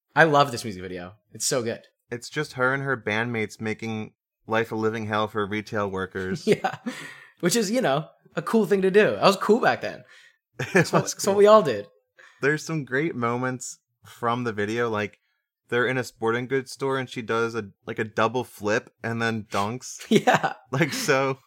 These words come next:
Speaker 1: Yeah.
Speaker 2: so unrealistic. But
Speaker 1: No, I think that was actually her.
Speaker 2: <laughs> And then the line I had mentioned before when she says, "Take off all your preppy clothes
Speaker 1: Yeah.
Speaker 2: or strike your pose,"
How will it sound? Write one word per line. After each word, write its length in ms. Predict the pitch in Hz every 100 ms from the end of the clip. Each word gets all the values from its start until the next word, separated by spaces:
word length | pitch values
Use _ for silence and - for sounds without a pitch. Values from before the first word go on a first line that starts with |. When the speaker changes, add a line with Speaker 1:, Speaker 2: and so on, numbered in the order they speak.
| _
Speaker 1:
Yeah. 300 | 135 147 - 113 - _
Speaker 2:
so 340 | - 143 139 135
unrealistic. 800 | 131 127 117 110 - 110 104 _
But 100 | -
Speaker 1:
No, 100 | 147
I 80 | 147
think 200 | - 160
that 140 | 170
was 100 | 202
actually 260 | 147 147 123
her. 180 | 110 - _ _ _ _ _ _
Speaker 2:
<laughs> 160 | 123 - 165 180 165 160 - _ _ _ _ _
And 160 | 127 131
then 300 | 131 123 117 _ _ _ _
the 120 | 131
line 360 | 123 120 135 139
I 60 |
had 100 | 127
mentioned 320 | 120 120 117
before 400 | 107 101 107 110
when 160 | 104 101
she 120 | -
says, 300 | 101 104 101
"Take 300 | - - 113
off 140 | 107 107
all 180 | 110 107
your 140 | 107
preppy 420 | 101 - 101 110
clothes 600 | 101 110 104 101 113 - _ _ _ 120
Speaker 1:
Yeah. 200 | 113 95
Speaker 2:
or 100 | 104
strike 340 | - 113 107
your 100 | 110
pose," 460 | - 104 107 110